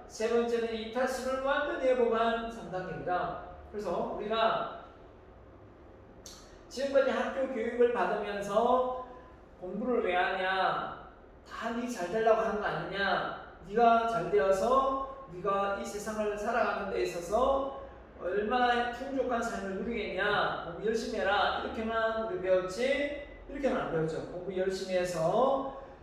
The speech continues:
주변 사람들한테 잘 가르쳐주고 그 배운 지식으로 여러분이 성장해서 많은 부를 쌓고 주변 사람들에게 그걸 나눠주고 그리고, 어, 봉사를 하면서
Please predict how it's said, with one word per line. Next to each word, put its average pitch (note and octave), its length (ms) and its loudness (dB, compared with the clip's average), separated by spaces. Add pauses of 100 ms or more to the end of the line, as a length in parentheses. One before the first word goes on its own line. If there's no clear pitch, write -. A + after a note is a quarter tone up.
주변 G3 320 -8
사람들한테 G3 840 -2
잘 - 460 0
가르쳐주고 G#3+ 1000 2 (160)
그 F#3 140 -6
배운 G#3 300 2
지식으로 G3+ 640 0
여러분이 F#3+ 640 0
성장해서 G3 1200 0 (260)
많은 F#3 440 -2
부를 A3+ 240 -2
쌓고 A3 560 0
주변 F#3 300 -4
사람들에게 F3+ 760 -2
그걸 G#3 200 -2
나눠주고 G#3+ 1200 4
그리고, F3 520 0 (240)
어, D#3+ 300 -4
봉사를 F3+ 460 -2
하면서 A3 840 0